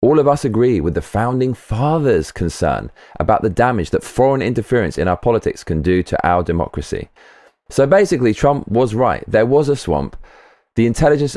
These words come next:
agencies and all of the institutions were against him. And that just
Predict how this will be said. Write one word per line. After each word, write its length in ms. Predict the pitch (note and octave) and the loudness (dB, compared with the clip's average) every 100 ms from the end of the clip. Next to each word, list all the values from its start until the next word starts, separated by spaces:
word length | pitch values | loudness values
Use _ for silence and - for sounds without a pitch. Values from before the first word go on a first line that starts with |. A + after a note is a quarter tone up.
| - | 0
agencies 680 | A2 G2+ D2+ D#2+ D2+ - - _ _ _ - | 2 0 -4 -2 -4 -6 -16 _ _ _ -4
and 240 | G2 G2 - _ | -2 -2 -8 _
all 220 | - C#3+ E3 | 0 2 2
of 80 | |
the 80 | C3 | 0
institutions 680 | A#2+ A#2+ A2 C3 B2 D#2+ D2+ | -2 -4 -4 -2 -2 -2 -2
were 160 | G2 G2+ | 0 0
against 380 | - A#2 - | 2 -2 -2
him. 200 | D2+ A#1 - _ | -6 -6 -10 _
And 180 | - C3 | -2 0
that 220 | F3+ F#3 | 0 -2
just 320 | - C#3+ - | 0 0 -2